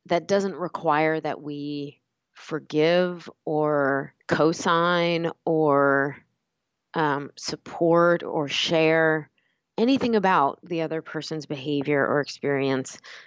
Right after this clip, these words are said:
but, you know, a kind of love that's defined by our willingness and interest and ability to just look at all of them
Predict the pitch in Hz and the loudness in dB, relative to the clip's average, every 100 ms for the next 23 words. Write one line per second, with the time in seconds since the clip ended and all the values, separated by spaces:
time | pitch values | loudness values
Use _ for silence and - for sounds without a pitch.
0 | _ - - 196 165 143 - _ - 180 | _ -10 0 2 4 2 -2 _ -4 0
1 | 156 147 156 - 180 180 165 156 156 151 | 2 0 -4 -6 -4 -4 -2 2 4 4
2 | 147 135 - 147 - - 147 151 151 147 | 0 -4 -4 -6 -4 -2 0 2 0 -2
3 | 147 - _ _ _ _ - 156 143 143 | -6 -14 _ _ _ _ 0 2 4 2
4 | 143 151 143 139 151 156 160 160 151 147 | 0 -2 -2 0 0 0 -2 -2 -4 -4
5 | - 160 - - 147 - 151 - - 151 | -4 -4 -2 -4 -4 -2 -2 -4 -2 0
6 | 143 151 151 156 156 147 147 135 - - | 2 4 6 6 6 6 4 0 -12 -20
7 | _ _ - 165 156 - - 151 160 185 | _ _ -12 -6 -4 -4 0 0 2 0
8 | - 135 147 165 180 214 247 247 240 | 0 2 2 2 2 0 2 -2 -8